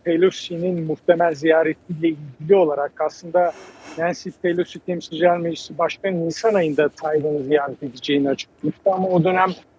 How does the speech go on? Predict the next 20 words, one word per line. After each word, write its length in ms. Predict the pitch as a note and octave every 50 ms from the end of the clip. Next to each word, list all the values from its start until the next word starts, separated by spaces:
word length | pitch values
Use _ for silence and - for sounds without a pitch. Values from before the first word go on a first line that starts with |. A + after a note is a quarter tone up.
| - - _
koronaya 500 | - F3+ F3+ G3 G#3+ G#3 G3 F3+ F3 E3+
yakalandı 800 | D3+ D#3 D3+ - - - D#3 D#3 D3+ D#3 D#3+ F3 - C4+ A#3+ F#3+
ve 120 | A#3 A#3 - -
Ağustos'a 840 | F#3 F#3 G3 G3 - - - - A3 G3 - - - A#3+ G#3+ F3+ - _ _ _ _ _ _ _ _ _
ertelendiği 800 | - D#3+ E3+ D#3 _ - E3+ E3 D#3+ D#3 D#3+ D3+ C3+ D#3+ E3 C#3 -
belirtildi. 800 | D#3+ D#3 D3+ D3+ D#3+ C#3+ - _ - F3 D#3+ E3 E3+ B3+ B3+ A3 - _ _ _ _ _ -
Şimdi 360 | - G3+ G3+ G3+ G#3 G#3 - -
Çin'den 680 | - - - A3 G#3+ G#3 G3+ A#3 A#3+ C4+ C4+ C4 A#3+ - -
çok 220 | - A#3+ A3+ -
sert 280 | - A#3+ A#3 A3 A3+ -
açıklamalar 840 | G#3+ - - - _ - A#3 A3+ A3+ A#3 A#3 A#3 A#3 A#3 A3+ A3 G#3 F#3+ F3+ E3+
geliyor 320 | G3 F#3 F3 F#3 F#3 F3 D#3+
bu 260 | E3 F#3+ F#3+ F#3+ G3+ -
olası 420 | - E3 E3 E3+ F3+ - - - F3+
ziyaretle 600 | E3+ F3 F3+ E3+ E3+ E3+ E3 D#3+ - _ - D#3+
ilgili 300 | D#3 D3+ - D#3 D3 D#3+
olarak. 280 | D#3 D#3 F#3 G3+ G3 - -
Çin 240 | - G3 F3+ F3
Dışişleri 480 | D#3+ F3 - - - - - F3+ F#3 F3
Bakanlığı 600 | F3+ F3 - _ F3+ F3 F3 F3 F3+ G3+ A3+ A3